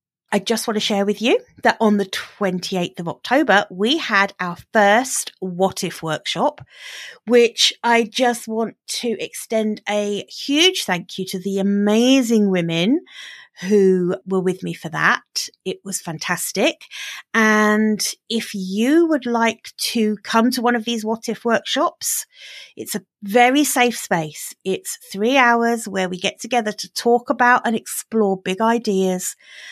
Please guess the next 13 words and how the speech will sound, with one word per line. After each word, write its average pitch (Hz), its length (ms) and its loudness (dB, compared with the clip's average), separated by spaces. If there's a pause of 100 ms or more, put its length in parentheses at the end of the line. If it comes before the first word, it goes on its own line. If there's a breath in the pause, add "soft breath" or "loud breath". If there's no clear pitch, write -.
(380 loud breath)
pivots, - 840 0 (380 soft breath)
changes 233 800 4
we 233 140 0
want 220 260 2
to 240 140 -4
make, 214 720 -4 (960 soft breath)
anything 277 560 2
around 196 320 2
up-leveling 202 880 -2
our 196 120 -4
businesses. 175 760 -8 (680 loud breath)
These 226 360 0
are 220 480 2